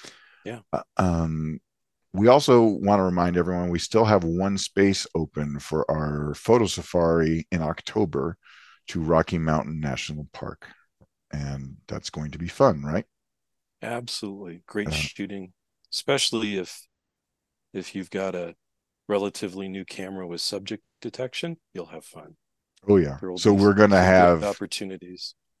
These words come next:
Speaker 2: a mixture of landscapes and fall colors and close-ups and probably some wildlife mixed in.
Speaker 1: Oh,
Speaker 2: Um,
Speaker 1: yeah.
Speaker 2: so it's, it's a good all-around nature photography kind of safari.
Speaker 1: And it's just a nice place to kind of immerse yourself in,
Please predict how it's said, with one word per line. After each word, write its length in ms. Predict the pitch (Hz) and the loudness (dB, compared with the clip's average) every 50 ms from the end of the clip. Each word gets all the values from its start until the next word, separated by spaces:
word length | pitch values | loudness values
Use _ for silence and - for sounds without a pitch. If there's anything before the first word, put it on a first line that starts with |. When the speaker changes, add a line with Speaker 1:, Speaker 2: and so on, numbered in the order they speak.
| _ - | _ -10
Speaker 2:
a 60 | 82 | -6
mixture 640 | 85 90 95 104 101 - - - - - 87 80 78 | -4 2 2 2 2 2 -2 -6 -2 0 2 4 4
of 160 | 73 69 71 | 2 2 0
landscapes 920 | 80 90 101 110 113 113 110 - - _ - 107 98 98 95 87 - - | 2 4 6 6 6 6 4 0 -4 _ 2 4 6 6 6 4 0 -6
and 160 | - 65 64 - | -12 -12 -12 -6
fall 280 | - 82 80 71 73 | 0 0 2 2 0
colors 920 | - - - - 120 117 110 107 104 101 101 98 95 92 87 80 - - - - | -2 -6 2 6 8 8 8 8 8 6 4 4 2 0 -2 -4 -8 -12 -10 -8
and 180 | 85 76 73 71 | -8 -8 -8 -8
close-ups 840 | - - 120 120 117 - - - 104 95 92 87 _ - - - - - - | 0 6 6 6 6 6 4 6 8 8 8 6 _ -6 -6 -6 -6 -4 -4
and 300 | 80 78 76 73 - _ | -4 -4 -4 -6 -10 _
probably 580 | - - 85 78 80 87 76 71 80 78 80 | -2 0 0 2 2 0 -4 -2 -4 -4 -4
some 260 | 80 - 73 69 69 | -4 -6 -8 -8 -8
wildlife 720 | 69 69 71 71 69 64 67 62 55 55 57 - - - - 69 | -6 -6 -4 -4 -4 -4 -6 -6 -6 -6 -8 -10 -12 -18 -14 -12
mixed 320 | 69 64 - - - - | -12 -12 -10 -12 -12 -12
in. 280 | 55 58 64 64 62 - _ _ _ _ - - _ _ _ _ _ | -12 -12 -12 -14 -16 -18 _ _ _ _ -20 -20 _ _ _ _ _
Speaker 1:
Oh, 220 | - 135 120 104 | -10 -8 -8 -8
Speaker 2:
Um, 60 | 95 82 | -8 -10
Speaker 1:
yeah. 140 | 73 - _ _ _ _ _ | -12 -16 _ _ _ _ _
Speaker 2:
so 200 | - - 85 76 | -6 -2 -2 -2
it's, 220 | 78 78 - - - | -2 -2 -4 -4 -2
it's 140 | 104 92 - | 0 2 2
a 60 | 98 | 2
good 260 | 85 90 113 123 120 | 4 10 10 12 12
all-around 880 | 123 - 104 101 104 101 95 90 87 85 85 85 82 82 78 78 78 76 | 12 12 12 12 12 12 10 8 6 4 4 2 0 -2 -4 -6 -6 -4
nature 480 | 80 82 82 - - - 80 76 76 - | -4 -4 -4 -4 -4 -2 -2 -2 -2 -4
photography 920 | - - 67 - - 71 69 71 67 73 73 - - - 65 69 67 - _ _ _ _ _ _ | -6 -10 -10 -8 -6 -6 -6 -6 -6 -8 -10 -10 -10 -12 -10 -10 -10 -12 _ _ _ _ _ _
kind 220 | - - 62 60 | -10 -10 -10 -10
of 80 | 57 - | -10 -12
safari. 640 | - - - - - - - - - - - - _ _ _ - | -12 -12 -12 -12 -10 -8 -8 -8 -10 -12 -16 -20 _ _ _ -8
Speaker 1:
And 160 | 139 165 147 | -6 -6 -6
it's 120 | 123 - | -6 -6
just 200 | 139 135 - - | -6 -8 -6 -6
a 40 | 107 | -6
nice 280 | 95 101 98 95 - - | -8 -6 -8 -8 -8 -8
place 280 | - - 95 90 - - | -8 -10 -8 -8 -8 -10
to 100 | - - | -12 -16
kind 240 | - - 92 90 | -14 -16 -14 -14
of 160 | 90 82 78 - | -14 -16 -16 -16
immerse 520 | 98 90 92 92 92 95 98 92 - - - | -16 -16 -14 -14 -12 -12 -10 -8 -8 -8 -10
yourself 480 | 90 85 - - 92 87 87 _ - | -10 -10 -10 -10 -10 -12 -16 _ -20
in, 160 | 90 87 82 | -20 -20 -20